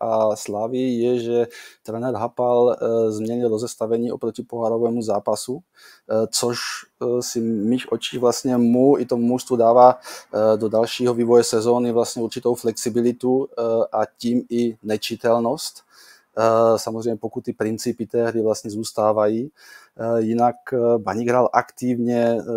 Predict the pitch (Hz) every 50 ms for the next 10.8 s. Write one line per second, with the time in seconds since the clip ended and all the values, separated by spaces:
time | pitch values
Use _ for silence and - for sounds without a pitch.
0 | 110 110 110 110 110 107 117 113 107 110 92 - - 71 110 131 151 139 135 143
1 | 139 127 - 135 131 131 127 120 131 123 - - 127 123 120 123 117 - - -
2 | 120 120 117 117 117 117 117 - - 123 110 120 117 113 110 113 120 117 113 120
3 | 127 123 113 - - 110 110 110 - - 120 120 123 120 110 113 117 113 113 90
4 | 92 107 110 107 113 117 120 117 - - 120 113 110 120 117 117 117 113 113 -
5 | 120 113 - - 117 - - 113 107 113 107 117 113 110 117 113 110 120 117 -
6 | _ - - - - _ _ - - - - 113 113 110 104 - 117 113 113 117
7 | 117 117 110 110 107 - - 120 117 113 113 110 110 113 110 117 117 117 117 117
8 | 113 127 107 107 104 - 117 110 110 110 110 107 113 113 113 104 107 107 110 107
9 | - 107 110 110 104 - 110 - - - 113 110 107 107 110 - 117 113 - -
10 | - 117 110 113 120 117 110 110 107 101 107 113 123 135 135